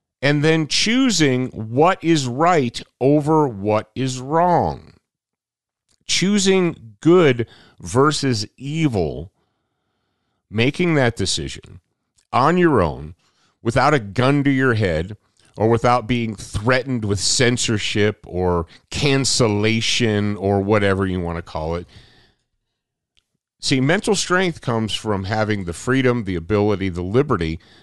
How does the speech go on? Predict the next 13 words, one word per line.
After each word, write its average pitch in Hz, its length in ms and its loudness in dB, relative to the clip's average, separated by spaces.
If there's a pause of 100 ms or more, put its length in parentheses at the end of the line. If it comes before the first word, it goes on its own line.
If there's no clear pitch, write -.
(100)
to 113 120 0
make 110 200 0
choices, 110 760 -2 (1000)
and 123 240 2
then 147 420 2 (140)
choosing 127 840 0 (240)
what 127 320 0
is 123 180 0
right 123 420 -2 (320)
over 104 300 -2
what 76 240 -8
is 90 160 -12
wrong. 151 380 -12